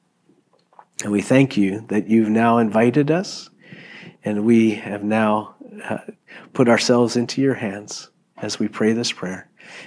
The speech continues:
And I pray that each time we pray it, it wouldn't be some act, in some just activity that we do, uh, as a religious thing,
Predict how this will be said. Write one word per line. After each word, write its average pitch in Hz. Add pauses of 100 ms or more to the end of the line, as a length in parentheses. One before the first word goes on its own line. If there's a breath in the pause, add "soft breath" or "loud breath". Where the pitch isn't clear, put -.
And 123
I 135
pray 165
that 156
each 180
time 160
we 143
pray 131
it, 131
it 131
wouldn't 123
be 120
some 123 (280)
act, 110
in 107
some 113
just -
activity 113 (420 loud breath)
that 98
we 110
do, 113 (460)
uh, 107
as 107
a 107
religious 110
thing, 98